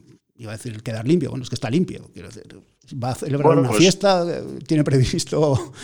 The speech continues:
Speaker 1: <laughs> hacer
Speaker 2: No,
Speaker 1: algo.
Speaker 2: bueno, quiero decir que al final, eh, al final son cuestiones que, que,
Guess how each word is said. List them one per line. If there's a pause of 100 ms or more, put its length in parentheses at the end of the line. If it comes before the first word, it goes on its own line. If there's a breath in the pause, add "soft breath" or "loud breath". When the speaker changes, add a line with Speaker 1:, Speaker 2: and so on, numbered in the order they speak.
Speaker 1:
<laughs>
hacer
Speaker 2:
No,
Speaker 1:
algo.
Speaker 2:
bueno,
quiero
decir
que
al
final,
eh,
al
final
son
cuestiones
que,
que,